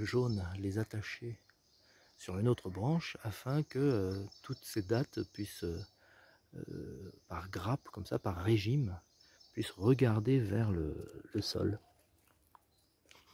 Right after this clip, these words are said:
Donc, euh, et c'est très impressionnant sa façon de, de travailler. Euh, lui, c'est un vieil Omanais, c'est pas du tout un, d'habitude, les gens qui font ça, ce sont les travailleurs, euh,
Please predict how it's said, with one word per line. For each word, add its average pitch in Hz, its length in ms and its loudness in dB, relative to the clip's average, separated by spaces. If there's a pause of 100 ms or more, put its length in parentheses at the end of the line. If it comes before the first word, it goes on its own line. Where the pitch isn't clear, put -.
(200)
Donc, 113 260 6
euh, 101 240 6
et 120 100 2
c'est 104 160 0
très 151 220 8
impressionnant 131 440 6
sa 101 140 -2
façon - 260 0
de, 87 320 4 (460)
de 104 60 2
travailler. 101 500 6 (420)
Euh, 107 60 4
lui, 123 180 10
c'est 113 160 -2
un 98 60 2
vieil 107 260 8
Omanais, 98 380 2
c'est - 160 -8
pas 104 100 -2
du 95 140 -4
tout 123 180 -6
un, 78 220 -6 (560)
d'habitude, 107 400 -2
les 107 80 0
gens 110 120 4
qui 104 120 -10
font 101 160 -8
ça, 110 160 -4
ce - 100 -10
sont - 160 -14
les 87 80 -8
travailleurs, 95 640 -2
euh, 71 240 -10